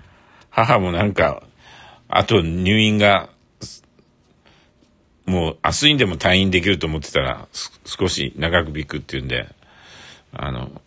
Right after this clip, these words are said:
焦ってるみたいですけど、焦んないで。リハビリは焦りが一番いかんですね。しっかりとやってください。この子たちも、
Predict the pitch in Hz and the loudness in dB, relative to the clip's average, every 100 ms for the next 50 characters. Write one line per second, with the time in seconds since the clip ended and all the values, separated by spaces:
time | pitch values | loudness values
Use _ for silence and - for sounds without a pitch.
0 | _ 82 104 73 80 76 73 69 67 - | _ 0 0 0 -2 -2 -2 -2 -4 -8
1 | 65 - 69 110 104 85 65 64 - _ | -6 -6 -2 0 2 0 -2 -6 -10 _
2 | _ - _ _ _ _ - - _ 80 | _ -20 _ _ _ _ -20 -20 _ -2
3 | 90 92 92 90 80 - 98 90 67 - | 0 2 4 4 4 2 2 2 0 -2
4 | 90 87 85 76 65 82 90 - _ _ | 0 0 0 -4 -6 -4 -4 -4 _ _
5 | _ _ _ _ _ - _ _ _ - | _ _ _ _ _ -20 _ _ _ -16
6 | - 71 67 64 - - - 69 65 69 | -2 -2 -2 -6 -12 -16 -10 -8 -6 -8
7 | 62 - - - 98 95 85 80 73 71 | -10 -14 -10 -4 -2 0 -2 -4 -4 -10